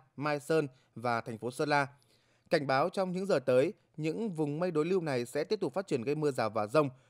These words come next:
cục bộ có mưa to đến rất to cho các huyện kể trên, sau đó lan sang các huyện Sốp Cộp,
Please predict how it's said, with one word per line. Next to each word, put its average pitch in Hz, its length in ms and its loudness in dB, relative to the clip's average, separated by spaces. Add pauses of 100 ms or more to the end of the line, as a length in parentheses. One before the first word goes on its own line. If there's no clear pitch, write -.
(160)
cục 175 160 2
bộ 165 220 6
có 131 180 -2
mưa 180 200 -2
to 165 320 0 (100)
đến 120 280 -6
rất 196 160 -4
to 151 260 4 (280)
cho 143 160 -2
các 180 180 -4
huyện 113 180 -2
kể 107 120 -2
trên, 147 260 4 (380)
sau 190 200 2
đó 147 300 0 (200)
lan 151 260 -4
sang 143 180 -8
các - 100 -8
huyện 160 220 2 (220)
Sốp 233 280 0
Cộp, 139 280 2